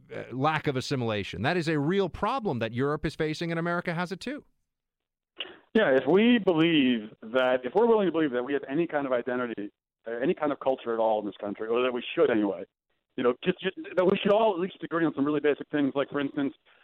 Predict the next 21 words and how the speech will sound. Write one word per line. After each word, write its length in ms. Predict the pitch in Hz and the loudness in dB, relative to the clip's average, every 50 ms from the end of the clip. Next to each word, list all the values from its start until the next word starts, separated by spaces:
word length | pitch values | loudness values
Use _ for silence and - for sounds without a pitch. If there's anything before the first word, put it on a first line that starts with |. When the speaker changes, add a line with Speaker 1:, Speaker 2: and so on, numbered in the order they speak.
| _ - | _ -4
Speaker 2:
um, 320 | 131 127 127 127 127 131 131 139 | -2 0 0 2 2 0 0 -2
i-, 160 | 135 - - - | -4 -10 -14 -14
it's 380 | - 135 135 127 139 139 - | -10 -10 -6 -2 -2 0 2
not 180 | 147 147 147 143 | 2 2 4 4
okay 240 | 139 - - 147 135 | 0 0 0 0 0
to 80 | 131 120 - | 0 0 -2
stone 380 | - - 139 135 139 139 135 135 123 | -2 0 2 4 4 4 4 2 2
a 80 | 123 | 0
woman 240 | 123 143 143 131 127 | 0 2 2 2 0
to 60 | 131 | 0
death 220 | 127 123 123 117 - - | 0 2 0 0 0 -2
for 120 | - 120 | -4 -4
adultery 440 | 120 - 131 127 131 - - 127 117 - | -2 0 2 2 2 0 -2 -2 0 0
or 100 | 117 120 | 0 0
to 80 | - - - | -2 -4 -2
throw 180 | - 135 131 123 | 0 2 2 2
a 40 | - _ _ - | 0 _ _ -6
gays 240 | - 131 127 131 131 117 | -2 0 0 0 2 2
off 160 | 127 123 - | 0 0 0
of 60 | 107 | 0
rooftops. 420 | 117 139 151 - - 131 110 - | 2 2 2 2 0 -2 -2 -2